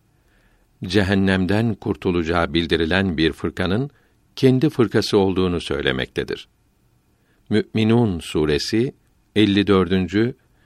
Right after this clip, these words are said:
ve Rum suresi otuz ikinci ayetinde mealen, "Her fırka doğru yolda olduğunu sanarak sevinmektedir." buyuruldu. Halbuki bu çeşitli fırkalar arasında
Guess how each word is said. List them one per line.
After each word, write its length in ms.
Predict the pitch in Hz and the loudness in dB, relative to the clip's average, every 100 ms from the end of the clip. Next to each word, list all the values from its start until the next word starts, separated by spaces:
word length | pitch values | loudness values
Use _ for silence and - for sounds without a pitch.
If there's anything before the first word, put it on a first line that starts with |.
| _ _ - | _ _ -2
ve 200 | 95 92 | 0 2
Rum 320 | 101 117 98 | 4 2 2
suresi 600 | - 92 82 80 - 110 - - | -2 0 2 0 0 0 -2 -4
otuz 280 | 98 107 98 | -4 -2 -2
ikinci 400 | - 101 95 120 | -2 -2 0 2
ayetinde 680 | 95 90 85 92 87 90 | 2 0 -2 -6 0 0
mealen, 600 | 87 90 95 104 110 120 - _ _ _ _ _ _ _ | 0 2 2 2 0 -4 -8 _ _ _ _ _ _ _
"Her 260 | - 165 160 | -2 0 0
fırka 560 | - 104 90 110 113 117 _ _ _ _ 92 | 0 -2 0 0 0 -2 _ _ _ _ 0
doğru 300 | 101 98 101 | 4 6 6
yolda 380 | 147 98 85 95 | 6 4 2 0
olduğunu 460 | 90 90 90 87 85 | 0 0 -2 -2 -2
sanarak 600 | - 95 95 95 90 - _ _ | -4 -2 2 2 0 -4 _ _
sevinmektedir." 1080 | - - 107 98 90 87 80 95 85 65 - _ _ _ _ - | -16 0 2 4 2 0 0 0 0 -2 -8 _ _ _ _ -4
buyuruldu. 540 | 85 69 65 64 - - _ _ _ _ _ _ _ _ _ _ _ _ _ _ _ _ _ | 0 0 0 -4 -8 -12 _ _ _ _ _ _ _ _ _ _ _ _ _ _ _ _ _
Halbuki 600 | - 139 170 196 170 143 | 0 2 2 2 2 4
bu 240 | 123 123 - | 6 6 4
çeşitli 480 | - 107 120 - 165 | -2 -2 -2 0 0
fırkalar 500 | - 101 110 101 107 | 0 0 2 2 2
arasında 640 | 101 104 - 107 110 120 | 2 0 -2 -2 0 -2